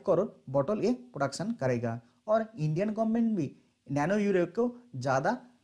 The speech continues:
प्रमोट कर रहा है, क्योंकि कन्वेंशनल यूरिया में इंडियन गवर्नमेंट ढाई लाख करोड़ सब्सिडी देना पड़ता है, इसलिए नैनो यूरिया को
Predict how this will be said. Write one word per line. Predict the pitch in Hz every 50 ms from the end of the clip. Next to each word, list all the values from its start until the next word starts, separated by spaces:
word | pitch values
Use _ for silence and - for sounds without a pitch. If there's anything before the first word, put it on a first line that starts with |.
| _ _ _ _ _ _ _ _ -
प्रमोट | 165 160 156 185 226 233 - -
कर | 151 139
रहा | 131 131 127 135 135 127
है, | 131 135 120 117 120 - _ _ _ -
क्योंकि | 208 226 240 233 233 202 147 - - - _ _ _ _ _
कन्वेंशनल | - 151 165 175 190 214 220 220 - 240 240 233 196 - -
यूरिया | 160 165 185 190 220 240 247 226
में | 185 139 285 277 - - _ _ _ -
इंडियन | 151 160 175 180 233 233
गवर्नमेंट | 226 220 226 208 180 147 135 - - - _ _ _ _ -
ढाई | 123 123 120 143 175 208 214
लाख | 170 139 151 190 196 - - -
करोड़ | 180 190 202 185 160 - - - -
सब्सिडी | - - 147 131 131 - - 190 214 254 277 - - - 135
देना | 123 147 147 147 147
पड़ता | 127 139 131 131 - 143 135
है, | 131 131 120 113 113 127 - _ _ _ _ _ _ _ _ _ _ _
इसलिए | 165 175 196 247 247 240 190 143 143 - - - -
नैनो | 139 143 147 165 190 226
यूरिया | 240 233 233 226 226 220 202
को | 175 175